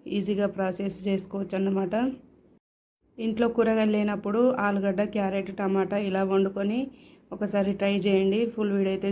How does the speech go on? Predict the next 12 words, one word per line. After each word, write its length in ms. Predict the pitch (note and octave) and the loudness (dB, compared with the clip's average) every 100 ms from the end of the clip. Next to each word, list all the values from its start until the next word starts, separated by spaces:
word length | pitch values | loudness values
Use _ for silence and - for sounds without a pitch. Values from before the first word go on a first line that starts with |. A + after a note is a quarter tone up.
| G3 | 0
చూడండి, 320 | F#3 F#3 F#3+ | 2 0 -2
స్కిప్ 220 | - F#3 F#3+ F#3+ | -4 -6 -4 -4
చేయకుండా. 360 | F#3 G3 G3 G3+ | -2 -2 -2 -2
చూద్దాం 300 | G3+ F3 F#3+ F#3 | -4 -2 0 0
మరి 140 | F#3 F#3+ F#3 | -2 -4 -4
కర్రీ. 220 | F#3 B3+ D4 - - _ _ _ _ _ _ _ G3+ | -2 -2 -4 -10 -20 _ _ _ _ _ _ _ -2
ముందుగా 280 | G#3 G#3 G3+ | 0 2 2
అయితే 200 | G3 G#3+ A#3 | 0 -2 -4
క్యారెట్, 420 | G#3+ G3 F#3+ F#3+ G3+ G#3 F#3+ | 0 0 0 0 0 -2 0
ఆలుగడ్డ, 400 | F#3+ G3 G3+ F3+ A3 B3 B3 | 0 0 -2 -2 0 -2 -4
టమాటా, 440 | G#3 G3 F#3+ F#3+ G#3 | -2 0 2 0 -2
పచ్చిమిర్చి 520 | G3 G3 G3+ F#3+ F#3+ | -4 -4 0 0 0